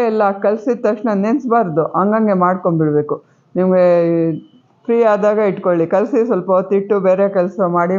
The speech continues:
ಮಾಡಬಾರ್ದು, ಮೆತ್ತ ಮೆತ್ತಗೆ ಬಂದುಬಿಡುತ್ತೆ. ಆ ರವೆ ಕ್ರಿಸ್ಪಿ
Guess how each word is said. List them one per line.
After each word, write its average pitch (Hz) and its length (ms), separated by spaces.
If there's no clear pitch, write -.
ಮಾಡಬಾರ್ದು, 156 480
ಮೆತ್ತ 190 200
ಮೆತ್ತಗೆ 202 340
ಬಂದುಬಿಡುತ್ತೆ. 156 480
ಆ 156 40
ರವೆ 185 260
ಕ್ರಿಸ್ಪಿ 185 320